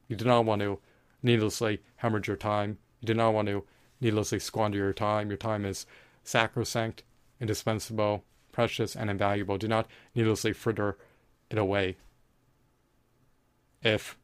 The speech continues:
you're unsuccessful in the dating world, you need to take remedial measures so that you can elicit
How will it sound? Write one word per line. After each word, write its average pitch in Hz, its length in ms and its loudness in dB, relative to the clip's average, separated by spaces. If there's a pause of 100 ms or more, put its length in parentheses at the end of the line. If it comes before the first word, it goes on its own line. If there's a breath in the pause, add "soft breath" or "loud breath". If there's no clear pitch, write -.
(440)
you're 120 120 0
unsuccessful 123 720 2
in 104 120 -4
the 104 80 0
dating 104 280 2
world, 98 340 0 (1600)
you 113 120 0
need 117 140 6
to 107 120 2
take 104 380 -2 (1200)
remedial 110 400 4
measures 98 640 0 (480)
so 113 180 0
that 104 260 0
you 104 140 0
can 101 320 -4 (460)
elicit 104 560 0